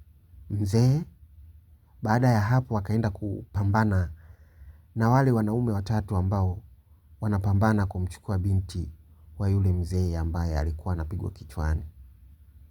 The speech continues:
Bilali akaanza kuwafuatilizia na kuwakimbiza. Alipowakaribia, walichomoa silaha. Bilali na yeye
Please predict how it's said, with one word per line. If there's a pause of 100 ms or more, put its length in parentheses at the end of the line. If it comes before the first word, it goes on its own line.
(400)
Bilali
akaanza
kuwafuatilizia
na
kuwakimbiza. (2500)
Alipowakaribia,
walichomoa
silaha. (1600)
Bilali
na
yeye